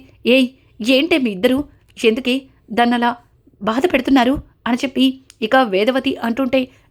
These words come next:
నర్మద, "చూ-, చూడండి అత్తయ్య గారు, మీ అగ్గిపుల్ల కోడల్ని మేమేమీ అనట్లేదు. సహాయం చేస్తామంటే తనే ఏమీ అక్కర్లేదు అనుకుంటూ వెళ్ళిపోతుంది.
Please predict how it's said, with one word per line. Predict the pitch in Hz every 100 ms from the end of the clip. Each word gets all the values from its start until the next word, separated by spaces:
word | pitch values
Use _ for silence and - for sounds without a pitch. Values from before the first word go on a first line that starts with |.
| -
నర్మద, | 226 233 254 247 - _ _ -
"చూ-, | - 277 262 -
చూడండి | 339 320 254
అత్తయ్య | 233 220
గారు, | 220 285 - - _ 233
మీ | 240 -
అగ్గిపుల్ల | 226 208 269 285 269
కోడల్ని | 214 233 254 330 370 - _ -
మేమేమీ | 214 208 262 285 311
అనట్లేదు. | 285 277 277 277 285 - _ _ _ -
సహాయం | - 185 214 240 277 277
చేస్తామంటే | - 254 233 302 349 - _ _ - 233
తనే | 196 262 302 _ _ _ -
ఏమీ | 214 208 269 285
అక్కర్లేదు | 233 - 277 269 269
అనుకుంటూ | 262 254 233 349 359 _ _ -
వెళ్ళిపోతుంది. | 214 226 - 277 277 262